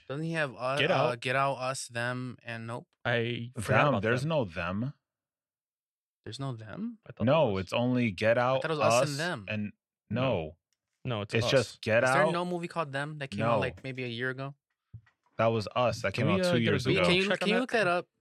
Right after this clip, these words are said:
Speaker 3: I'm willing to
Speaker 1: Look
Speaker 3: bet
Speaker 1: up
Speaker 3: money on this.
Speaker 1: I mean, I believe you, but I, I feel like I saw a movie called Them.
Speaker 3: The only other thing that he's been associated with is, like, Candyman, but he never directed that. He produced that.
Speaker 2: Yeah.
Speaker 1: No, I'm not talking about
Speaker 2: And he,
Speaker 1: Candyman.
Speaker 2: he helped with the script, I,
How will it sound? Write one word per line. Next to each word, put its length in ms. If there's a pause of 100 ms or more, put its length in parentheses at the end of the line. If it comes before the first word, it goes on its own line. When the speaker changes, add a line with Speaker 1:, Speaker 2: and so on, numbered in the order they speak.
(480)
Speaker 3:
I'm 100
willing 260
to 40
Speaker 1:
Look 80
Speaker 3:
bet 120
Speaker 1:
up 40
Speaker 3:
money 400
on 160
this. 420
Speaker 1:
I 120
mean, 140
I 80
believe 360
you, 100
but 140
I, 200
I 220
feel 160
like 140
I 60
saw 320
a 40
movie 220
called 260
Them. 120
Speaker 3:
The 80
only 240
other 180
thing 200
that 100
he's 160
been 120
associated 680
with 360
is, 280
like, 180
Candyman, 560
but 120
he 100
never 280
directed 580
that. 180
He 100
produced 480
that. 300 (320)
Speaker 2:
Yeah. 180 (220)
Speaker 1:
No, 140
I'm 140
not 180
talking 200
about 80
Speaker 2:
And 140
he, 160
Speaker 1:
Candyman. 100
Speaker 2:
he 100
helped 200
with 80
the 100
script, 300
I, 80